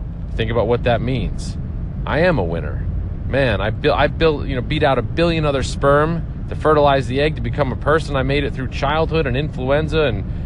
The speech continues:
sickness and accidents and hospitalizations and all kinds of crazy things to become this adult person that you see today. I'm a fucking miracle. I am a winner." I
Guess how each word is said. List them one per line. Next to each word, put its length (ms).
sickness 580
and 120
accidents 600
and 100
hospitalizations 1000
and 120
all 180
kinds 300
of 40
crazy 300
things 300
to 60
become 440
this 240
adult 440
person 320
that 100
you 80
see 180
today. 280
I'm 120
a 60
fucking 540
miracle. 560
I 120
am 140
a 60
winner." 520
I 160